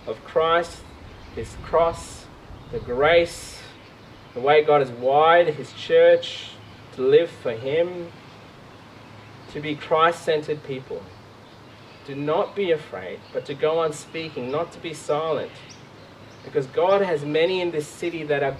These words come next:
God's. And let's not just settle. Let's not just kick back. But through the power of the Holy Spirit, step out to live for Christ in whatever season of life you're in,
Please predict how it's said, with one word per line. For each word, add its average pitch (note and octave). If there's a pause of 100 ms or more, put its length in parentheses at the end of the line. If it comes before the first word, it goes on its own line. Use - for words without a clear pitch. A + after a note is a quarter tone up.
God's. C#3+ (1000)
And C#3
let's E3+
not G#3
just D3+ (320)
settle. - (1300)
Let's E3+
not F#3
just E3
kick - (120)
back. E3+ (1200)
But C3
through D#3+
the D3+
power D#3
of E3
the D#3+
Holy D3+
Spirit, D3
step -
out D3
to C3
live C#3
for -
Christ G#2+
in B2+
whatever D3+
season D3+
of -
life B2+ (100)
you're A2+
in, A#2